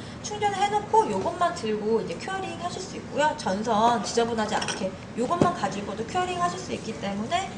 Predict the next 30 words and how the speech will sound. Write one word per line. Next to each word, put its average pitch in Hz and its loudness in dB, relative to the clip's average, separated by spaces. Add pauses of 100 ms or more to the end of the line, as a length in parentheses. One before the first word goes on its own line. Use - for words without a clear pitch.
(140)
간편하게 240 0
하실 302 0
수 226 -10
있고요. 294 0 (680)
그리고 339 -2 (440)
손에 403 -4
맞게 - -2
꺾이기도 359 0
하기 339 -2
때문에 233 -4 (640)
손님들이 392 -6
편할 403 0
수 - -8
있게끔 - -10 (200)
그렇게 226 -6
나온 185 0
그런 196 -4
디자인이세요. 202 0 (880)
그래서 180 -6
이거 185 0
같은 240 0
경우는 190 0
이제 226 -2
패딩 381 0
사용하실 381 2
때는 330 -2 (600)
요 254 2
부분만 214 -2
분리하셔서 269 0
여기다가 180 -6